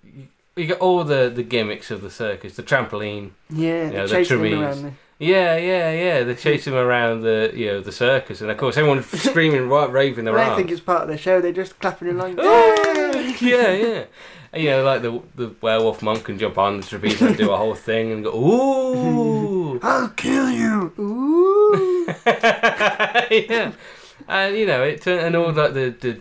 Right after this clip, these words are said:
Speaker 1: jugglers and things are trying to fight the werewolves off, and there's, like, a big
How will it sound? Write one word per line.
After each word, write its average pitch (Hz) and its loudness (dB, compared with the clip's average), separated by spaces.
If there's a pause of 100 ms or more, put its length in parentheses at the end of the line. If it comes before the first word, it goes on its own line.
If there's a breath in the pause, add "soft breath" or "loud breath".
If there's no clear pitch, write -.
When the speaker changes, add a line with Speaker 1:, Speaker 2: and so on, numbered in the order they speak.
Speaker 1:
jugglers 120 -4
and 117 -8
things 123 -6
are 107 -12 (140)
trying 117 0
to 107 -14
fight 110 0
the 113 -8
werewolves 104 -2
off, 110 -2
and 110 -10
there's, 92 -12
like, 92 -14
a 92 -18
big 98 -12